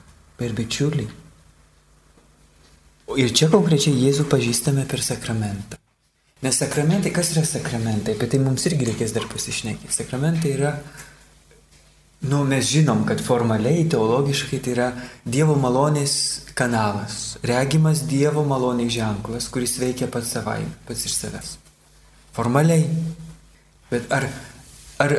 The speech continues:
ar šitas formalus apibrėžimas pa-, pasotina mūsų širdį?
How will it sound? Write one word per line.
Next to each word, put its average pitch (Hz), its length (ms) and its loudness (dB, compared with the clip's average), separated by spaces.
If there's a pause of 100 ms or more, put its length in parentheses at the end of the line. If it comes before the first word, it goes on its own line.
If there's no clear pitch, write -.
(120)
ar - 160 0
šitas 156 320 0
formalus 139 560 0
apibrėžimas 135 880 0
pa-, 127 160 2
pasotina 139 640 0
mūsų 123 400 -2
širdį? 160 460 2